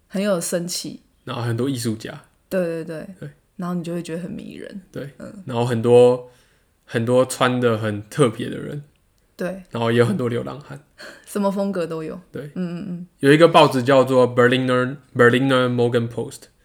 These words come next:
Speaker 2: 就是柏林早报。
Speaker 1: 嗯。
Speaker 2: 然后他曾经，呃，下了一篇，他拍了一个街友，你说那个人穿得像街友。
Speaker 1: 对。
Speaker 2: 然后他就拍了这张照片，
Speaker 1: 嗯。
Speaker 2: 然后他下标题。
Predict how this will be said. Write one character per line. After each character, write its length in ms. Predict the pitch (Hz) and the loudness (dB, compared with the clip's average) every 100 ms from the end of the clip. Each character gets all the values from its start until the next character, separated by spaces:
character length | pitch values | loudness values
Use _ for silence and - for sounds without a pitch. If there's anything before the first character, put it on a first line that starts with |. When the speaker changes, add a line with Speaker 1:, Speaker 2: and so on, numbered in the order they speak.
| _ - | _ -8
Speaker 2:
就 140 | 123 | -4
是 240 | 117 117 | -2 -2
柏 200 | 113 117 | 0 2
林 160 | 117 120 | 4 2
早 180 | 120 65 | -2 -6
报。 340 | - 104 - - | -8 -8 -10 -6
Speaker 1:
嗯。 200 | - - _ _ _ _ - | -6 -6 _ _ _ _ -8
Speaker 2:
然 140 | 113 | -2
后 340 | 120 120 120 | 2 4 2
他 160 | 117 131 | 0 -2
曾 180 | 127 117 | 0 -2
经， 300 | 117 120 123 _ _ _ _ _ _ 330 - 180 | -2 -4 -8 _ _ _ _ _ _ -20 -18 -8
呃， 300 | 127 107 107 | -4 -4 -4
下 280 | - 139 117 | 2 4 4
了 80 | |
一 80 | 120 | 2
篇， 640 | 120 123 113 113 113 120 147 - | 0 0 0 -2 -8 -12 -14 -8
他 160 | - | -4
拍 160 | 151 156 | 4 6
了 80 | 143 | 6
一 40 | |
个 300 | 131 123 117 | 6 4 4
街 340 | 113 135 123 127 | 0 0 2 0
友， 200 | 113 - _ _ _ _ _ - | -4 -10 _ _ _ _ _ -2
你 100 | 143 | 4
说 300 | 156 - - | 4 2 0
那 100 | 220 | 6
个 120 | 165 | 8
人 180 | 123 117 | 6 4
穿 140 | 120 156 | 0 0
得 60 | |
像 200 | 135 123 | 0 -2
街 280 | 117 113 113 | -2 -4 -4
友。 200 | 120 147 | -4 -8
Speaker 1:
对。 220 | - 175 - _ _ _ _ - _ - | -6 -6 -8 _ _ _ _ -20 _ -8
Speaker 2:
然 140 | 113 | -2
后 400 | 123 123 113 123 | 2 4 2 -4
他 120 | - | 0
就 80 | 143 | 2
拍 160 | 143 131 | 6 6
了 60 | |
这 40 | 120 | 6
张 180 | 113 117 | 2 0
照 180 | - | -6
片， 220 | 123 - 139 | -6 -10 -8
Speaker 1:
嗯。 140 | 185 | -4
Speaker 2:
然 100 | 120 | -2
后 60 | 127 | 0
他 100 | 131 | 0
下 280 | - 127 | 2 2
标 260 | 117 143 120 | 2 -4 -8
题。 240 | 117 147 | -10 -16